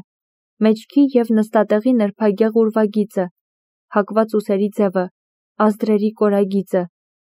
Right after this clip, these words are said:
քնքուշ, ցրտից կապտած մաշկը։ Նա այնպիսի համառությամբ էր աշխատում, որ Կամիլլան վախենում էր շունչ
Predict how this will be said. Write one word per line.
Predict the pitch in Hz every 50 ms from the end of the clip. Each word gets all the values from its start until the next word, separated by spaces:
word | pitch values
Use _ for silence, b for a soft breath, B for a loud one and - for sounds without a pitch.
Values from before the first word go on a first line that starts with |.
| _
քնքուշ, | - - 214 208 208 - - 226 220 214 220 - - _ _ _ _ _ -
ցրտից | - 240 214 226 - 262 247 - -
կապտած | - 208 190 - - 208 202 202 - 214
մաշկը։ | 196 190 185 - - - 190 180 190 _ _ _ _ _ _ _ _ _ _ _ _ _ _ _ _ _ _ _ _ _ _ -
Նա | 208 226 233 233
այնպիսի | 233 226 226 220 214 220 226 214 214 - 247 233
համառությամբ | 226 214 208 202 202 196 202 202 - 240 254 262 247 233
էր | 202 190
աշխատում, | 185 185 - - - 190 185 - 190 180 180 180 180 _ _ _ _ _ _ _ _ 208
որ | 214 220 220 -
Կամիլլան | - 220 214 220 247 262 269 269 262 262 240
վախենում | 220 226 226 220 226 233 233 247 240 233 208
էր | 180 -
շունչ | - - 190 185